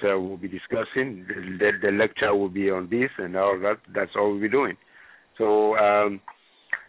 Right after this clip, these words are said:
symptometry, um, has caught certain, I mean, a lot of, a lot of ears and a lot of eyes, and, uh, people would like to know more about what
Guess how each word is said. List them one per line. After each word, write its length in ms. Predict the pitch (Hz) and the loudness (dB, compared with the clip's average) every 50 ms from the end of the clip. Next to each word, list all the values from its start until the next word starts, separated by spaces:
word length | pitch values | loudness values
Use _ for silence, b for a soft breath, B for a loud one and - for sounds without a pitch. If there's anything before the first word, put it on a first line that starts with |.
| _ - | _ -4
symptometry, 1000 | 120 113 113 143 135 131 131 127 - 127 123 123 123 120 120 117 113 113 113 107 104 101 101 101 101 101 98 | -4 -2 0 0 2 2 0 0 0 2 2 4 4 4 4 2 0 -2 -2 0 0 2 2 2 0 0 -2
um, 140 | 98 101 - - | -6 -8 -12 -8
has 220 | 104 104 104 98 - - - | -2 0 0 0 0 -2 0
caught 160 | - 117 113 - - - - - | 0 0 0 0 -4 -14 -6 -4
certain, 320 | 120 107 - 113 113 107 95 - - - - - - - | -2 -2 -2 -2 -6 -6 -8 -14 -20 -20 -16 -6 -2 -2
I 80 | 95 | 0
mean, 180 | 95 101 104 101 | 0 0 0 2
a 80 | 98 98 | 2 2
lot 200 | 104 110 107 113 | 2 2 2 0
of, 80 | 101 - - - - - 101 95 | -4 -4 -8 -18 -14 -8 -6 -4
a 40 | |
lot 180 | 95 98 98 - | -2 -2 -4 -4
of 60 | 98 - - - | -8 -12 -10 -4
ears 460 | 131 117 120 120 117 120 123 139 143 - - - - - | 0 2 4 4 4 4 4 2 -2 -6 -14 -18 -14 -14
and 220 | 92 90 85 90 | -12 -12 -12 -12
a 60 | 90 | -8
lot 180 | 92 98 101 - | -6 -6 -8 -8
of 80 | 101 - - - | -10 -14 -6 -2
eyes, 540 | - 120 113 110 110 110 113 117 123 135 131 - - - - - - - _ B B B B B B B B B B | 2 2 4 4 4 2 2 0 -2 -6 -10 -12 -18 -20 -20 -20 -20 -20 _ B B B B B B B B B B
and, 260 | - 104 104 101 98 104 | -2 -2 -2 0 2 2
uh, 40 | 98 - | 0 0
people 240 | - 110 - 123 113 | -2 -4 -2 0 2
would 80 | 107 107 | 4 4
like 180 | 107 110 107 | 4 2 0
to 80 | - 110 | -2 -4
know 160 | 104 110 107 | -2 -2 -2
more 480 | 104 107 120 143 143 127 113 98 87 - - - | -2 0 2 4 4 4 4 2 0 -2 -6 -8
about 240 | 95 95 101 98 - - - - | -6 -6 -6 -6 -6 -10 -8 -4
what 140 | 120 110 | -4 -4